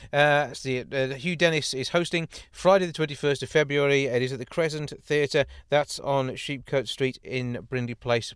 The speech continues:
Birmingham. Tickets from crescent dash theatre dot co dot U K or by calling the box office on oh one two one six four three five eight four eight. Don't forget,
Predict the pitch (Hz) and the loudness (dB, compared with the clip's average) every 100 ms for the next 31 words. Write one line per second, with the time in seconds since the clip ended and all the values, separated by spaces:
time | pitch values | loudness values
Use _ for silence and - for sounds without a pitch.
0 | - 143 139 135 135 - - - - 208 | 0 2 2 0 -2 -4 -14 -16 0 0
1 | 226 - 160 156 - 165 151 139 147 - | 2 -2 -4 -4 -2 0 -2 -2 -2 -2
2 | - 143 139 135 - - 143 131 117 120 | -2 -2 0 -2 -4 0 0 0 -4 -4
3 | - 151 139 - - 143 135 131 139 131 | 4 4 4 -4 -4 0 2 2 2 0
4 | 131 127 135 - 127 120 123 131 120 117 | 2 2 2 0 -4 -2 0 0 -2 -4
5 | - 127 117 117 117 - 156 - - 117 | -2 -2 0 0 -2 -8 -8 -8 -8 -8
6 | - 120 117 - _ - 117 113 113 101 | -4 -2 -2 -6 _ 0 2 4 2 -2
7 | - 113 110 127 127 - - - 156 170 | -6 -4 0 0 0 -4 -8 2 4 4
8 | 156 156 - | 4 2 0